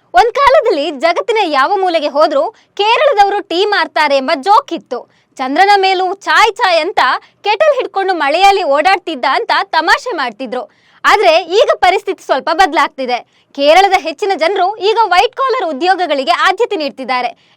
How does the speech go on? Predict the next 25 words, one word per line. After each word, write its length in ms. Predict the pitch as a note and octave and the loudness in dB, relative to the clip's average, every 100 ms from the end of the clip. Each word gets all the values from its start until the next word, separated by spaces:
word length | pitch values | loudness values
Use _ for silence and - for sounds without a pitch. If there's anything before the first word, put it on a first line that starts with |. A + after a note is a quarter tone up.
| - | -12
ಇದರಿಂದಾಗಿ 460 | B3 C#4+ E4 F4+ | -6 0 0 0
ತಮಿಳುನಾಡು, 760 | G4+ E4 F#4+ G#4 F#4 D#4+ F4 F#4+ _ - | -2 -2 -2 -2 -2 0 -2 -4 _ -4
ಕರ್ನಾಟಕ 480 | F4 G4+ A#4 C#5 G4+ | 0 2 0 -2 -6
ಸೇರಿದಂತೆ 580 | D#4+ D4+ E4 A#4 C#4+ | -4 0 2 0 0
ಹೊರ 280 | E4+ - F#4+ | -6 0 2
ರಾಜ್ಯಗಳ 480 | A4 C5 G4+ G4+ G4+ | 2 0 -4 -4 -2
ವಲಸಿಗರು 560 | D#4+ C#4+ D#4+ D#4 C#4+ F4 | -2 -2 -4 -4 -4 -4
ಕೇರಳದಲ್ಲಿ 600 | - F4+ G#4 A4+ F4+ F4+ | -4 0 0 2 0 0
ಅನೇಕ 400 | D#4 C#4 G4+ G#4+ B4 | -4 -4 -4 -6 -8
ಚಹಾ 320 | F4 E4 F4+ | -6 -2 -2
ಅಂಗಡಿಗಳನ್ನ 460 | D4 C4+ B3+ B3 F4+ | -2 -6 -4 -6 -6
ತೆರೆದಿದ್ದಾರೆ. 840 | G4 E4 C4 A#3+ B3 A#3+ _ _ - | -6 -6 -4 -2 -2 -4 _ _ -4
LinkedIn 640 | G#4+ C#5 A#4 G4 G4 G4+ | -2 -2 -2 -2 -2 0
ಬಳಕೆದಾರರೊಬ್ರು 960 | D#4+ F4 G#4+ F4 C4 B3+ F4+ D#4 D4+ | 0 0 0 0 0 0 0 0 -2
ಕಡಿಮೆ 440 | - - A4 C#5+ A4 | -2 0 2 2 2
ಬಂಡವಾಳದ 520 | F#4+ F#4+ F4+ E4 D4+ | 0 2 2 0 0
ವ್ಯವಹಾರದಿಂದ 640 | D4+ C#4+ D4 D4+ C#4 F#4 F#4 C4 G4+ _ _ - | -2 -2 -2 -2 -2 -4 -2 -2 -4 _ _ 0
ಚಹಾ 260 | G4 B4+ B4+ | 2 2 0
ಮಾರಾಟಗಾರನು 800 | G#4+ G4+ F#4+ F4 E4+ E4 D#4 F4 | 2 2 0 0 0 0 0 -2
ಎಷ್ಟು 300 | C#4+ E4+ A4 | -2 -2 -2
ಗಳಿಸುತ್ತಾನೆ 560 | G#4+ G#4 F#4 D#4 D4+ | -2 -4 -4 -2 -2
ಎಂಬುದರ 280 | C#4+ C#4 C4+ C4+ | -2 -4 -4 -4
ಕುರಿತು 380 | G4+ A#4+ D#4 | -2 -2 -2
ಲೆಕ್ಕಾಚಾರ 600 | F4+ E4+ G4+ C#5+ C#5 B3 C#4+ | 0 0 0 -4 -2 -2 -2
ಹಾಕಿದ್ದಾರೆ. 720 | G4+ F4 C#4 A3 B3 B3 | -2 -4 -6 -4 -2 -2